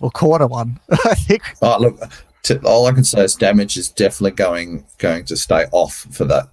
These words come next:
Speaker 2: that race, and we're just gonna let him go.
Speaker 1: Yeah, you always think it's easy till you try, right? Like, I went to modem simulators in Port Melbourne. Uh, when I was at Corsair, I supplied them with some equipment. And, you know, I had a zip around of Formula three. I was like, "Yeah, this is all right."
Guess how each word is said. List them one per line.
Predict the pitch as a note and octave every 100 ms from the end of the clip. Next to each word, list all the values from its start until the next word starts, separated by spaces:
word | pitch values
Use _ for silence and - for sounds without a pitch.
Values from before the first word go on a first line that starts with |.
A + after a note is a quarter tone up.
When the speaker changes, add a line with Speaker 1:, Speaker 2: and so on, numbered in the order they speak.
| -
Speaker 2:
that | D#2 D#2
race, | E2 - -
and | D#2+
we're | E2
just | E2 -
gonna | E2
let | D#2+ D2+
him | D#2
go. | D#2 C#2 B1+ _
Speaker 1:
Yeah, | C3+ C3 B2+
you | C#3+
always | G3+ B3+
think | - F3
it's | C#3
easy | B2+ C3
till | A#2+ B2
you |
try, | A2 - A#2+ B2
right? | G#2 A2+ -
Like, | B2
I | B2
went | B2 C3+
to | A#2+
modem | A2 A#2+ A#2
simulators | A2+ - G#2+ G#2 G#2+ B2+ C#3
in | G#2+
Port | - G#2
Melbourne. | A2 A2+ G#2 C3 _ -
Uh, | G#2+
when | A#2 A2+
I |
was | -
at |
Corsair, | - A#2 A2+ A2
I | G#2
supplied | - - A2+ A2
them | G#2
with | G#2+
some | A2+
equipment. | G#2 - A#2 A#2+ - _ -
And, | B2 C3+
you | E3+
know, | C3+
I | C3+ D3+ - - _ -
had | C#3+
a | B2
zip | A#2+ A2+
around | A2 A2+
of | A2
Formula | - A2+ A2+ G#2
three. | G2+ B2 A#2
I | B2+
was | C#3
like, | C#3+ F#3
"Yeah, |
this | F3+ F#3+
is | C3+
all | A2
right." | C3+ G2+